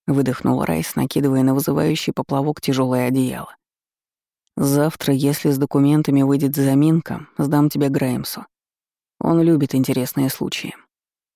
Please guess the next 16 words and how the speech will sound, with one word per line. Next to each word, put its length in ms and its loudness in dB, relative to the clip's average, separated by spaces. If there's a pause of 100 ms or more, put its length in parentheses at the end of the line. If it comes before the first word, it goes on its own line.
(140)
А 120 -2
я 140 4
не 120 6
нянька 460 2
для 240 4
варховых 640 -4
попаданок". 680 -6 (1080)
Девчонка, 440 2
наконец 460 0
осознав 460 -2
масштаб 480 -2
своего 340 -2
попадания, 600 0
в 100 -10
панике 420 0
заозиралась. 840 -2